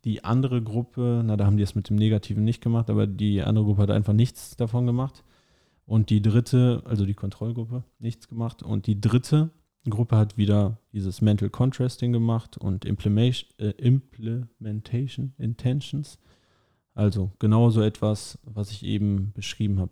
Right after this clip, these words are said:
Wenn, äh, ja, ich ins, ins Restaurant gehe, dann nehme ich mir halt vor, den Salat zu holen. Oder wenn ich weiß, okay, ich hab jetzt keine Zeit, an dem Tag ins Fitnessstudio zu gehen, dann gehe ich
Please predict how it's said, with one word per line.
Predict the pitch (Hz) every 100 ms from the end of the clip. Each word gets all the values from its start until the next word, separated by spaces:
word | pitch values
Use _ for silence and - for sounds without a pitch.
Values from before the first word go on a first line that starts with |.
| -
Wenn, | 110 110 107 107 - _ _ _ _ _ -
äh, | 107 92 98
ja, | 123 -
ich | 107 -
ins, | 107 104 - -
ins | 110 -
Restaurant | 110 - 104 120 120 107
gehe, | 113 110 - _ _ _ _ _ _
dann | 104 104 104
nehme | 104 104 104
ich | - - - _ _ _
mir | 120 104
halt | 101 101
vor, | - 104 104
den | 98 98
Salat | 98 95 95 -
zu | 101 98
holen. | 98 113 _
Oder | 101 95 92 101 _ _ _ _ _ _ _ _ _ -
wenn | 110
ich | 104 101 101
weiß, | 113 127 135 - - - 117 110
okay, | 104 - 107
ich | -
hab | 107
jetzt | 107 104 - - - - _ _
keine | - 117 120 110
Zeit, | - 113 139 143 - - - -
an | 107
dem | 107 107 107 107
Tag | - 110 113
ins | 104 107
Fitnessstudio | - - 120 - 104 107
zu | 98 110
gehen, | 107 120 117
dann | 107 107
gehe | 107 107
ich | - -